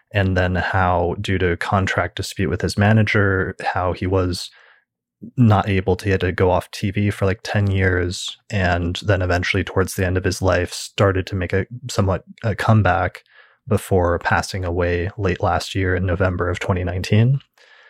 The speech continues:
So, um, Lisa and I watched it, and our main thing was trying to debate, um, what his correct birth chart was. And there's a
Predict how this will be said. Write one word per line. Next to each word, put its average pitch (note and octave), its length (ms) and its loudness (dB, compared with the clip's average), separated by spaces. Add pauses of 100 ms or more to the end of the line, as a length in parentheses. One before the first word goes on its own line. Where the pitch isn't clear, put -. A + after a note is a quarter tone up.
(220)
So, A2 640 4
um, G2 400 0 (400)
Lisa B2 300 2
and A2+ 100 6
I F#2 100 2
watched F2+ 420 0
it, F#2+ 260 2 (100)
and F#2+ 480 0 (300)
our A#2+ 160 6
main A2 280 6
thing G2 580 0
was F#2+ 680 0
trying G2 340 2
to - 120 -2
debate, F#2 540 0 (640)
um, F2 440 0 (140)
what G#2 260 2
his G2 200 -4
correct - 340 -2
birth G#2 260 2
chart D2 320 -4
was. F2+ 540 -2 (160)
And F#2+ 500 2 (200)
there's G#2+ 280 4
a G2+ 140 0